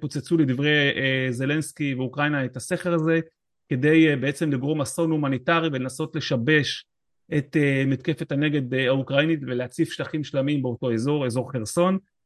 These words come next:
במורד נהר הדניפר. חרסון, צריך לומר, נמצאת בסביבות ארבעים קילומטר דרומית מזרחית לסכר. זאת אומרת, הסכר, אה,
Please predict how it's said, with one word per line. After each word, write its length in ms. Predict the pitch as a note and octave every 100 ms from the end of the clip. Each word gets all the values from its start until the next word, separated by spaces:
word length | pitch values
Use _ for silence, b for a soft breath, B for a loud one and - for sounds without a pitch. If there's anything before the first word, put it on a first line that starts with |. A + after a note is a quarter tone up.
| -
במורד 400 | C3+ D3 C#3 D3
נהר 260 | C3+ B2 A#2
הדניפר. 460 | A#2 D3+ - G3 F#3 _ _ F3
חרסון, 320 | C#3+ G3+ A3
צריך 200 | A3 G#3
לומר, 260 | F#3 G3
נמצאת 260 | G#3 D3+ G3
בסביבות 260 | F#3+ G3 F#3
ארבעים 300 | D#3+ E3 F#3
קילומטר 600 | F#3 D#3+ E3 F3+ F#3+ F3+
דרומית 360 | D3 D3 E3+
מזרחית 440 | F3 C3 C3+ E3+ C3+
לסכר. 400 | B2+ C#3 - A#2 - _ - _ -
זאת 100 | -
אומרת, 280 | D#3 D#3+ D#3+
הסכר, 520 | C#3+ F#3+ F3+ F#3 D#3
אה, 480 | D#3 D3+ D3 C#3+